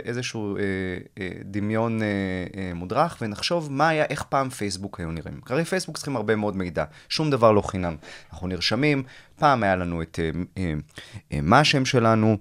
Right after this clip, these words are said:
מה הטלפון שלנו, איפה אנחנו גרים, אה, מי הבן זוג שלנו, באיזה, באיזה מערכת יחסים, ואפילו היינו מעלים תמונות והיו מציעים לנו לזהות את ה-, אה, אנשים שאיתנו. הדבר הזה לא קיים יותר.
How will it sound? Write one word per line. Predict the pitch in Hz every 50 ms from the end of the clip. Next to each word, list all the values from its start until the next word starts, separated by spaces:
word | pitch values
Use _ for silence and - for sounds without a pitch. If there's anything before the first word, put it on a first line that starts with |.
| - -
מה | 104 107 107
הטלפון | 110 - - 120 107 113 - 117 110 107
שלנו, | - - 110 98 101 98 95 98 101 101 95 - - _ _ _ _ _ _ _ _ _ _ - -
איפה | - 110 - - 107
אנחנו | 98 98 - - 101
גרים, | 95 95 92 85 95 95 92 92 90 92 - - -
אה, | 95
מי | 90 95 107 117
הבן | 117 107 107 101
זוג | 95 90 104 98 -
שלנו, | - 107 98 98 95 95 90
באיזה, | 87 92 85 95 95 80 -
באיזה | 92 98 85 98
מערכת | 92 95 90 87 90 - - 98 -
יחסים, | 87 80 - 98 - 160 160 165 - - - - - _ -
ואפילו | 92 - - 160 170 160
היינו | 147 147 151
מעלים | 143 139 127 135 135
תמונות | 135 - 120 127 135 156 165 151 127
והיו | 120 123
מציעים | 131 143 143 - - 131 123 123
לנו | 120 117 113
לזהות | 101 95 82 95 95 101 101 -
את | 107 - -
ה-, | 95 92 90 87 85 85 - -
אה, | 95 92 87 85 85 82 - -
אנשים | 90 95 92 - 101 98
שאיתנו. | - 104 90 - 85 80 76 76 76 - _ _ _ _ _ -
הדבר | - 101 117 143 139
הזה | 139 123 127
לא | 120 117
קיים | - - 98 87 80 80
יותר. | 82 76 - -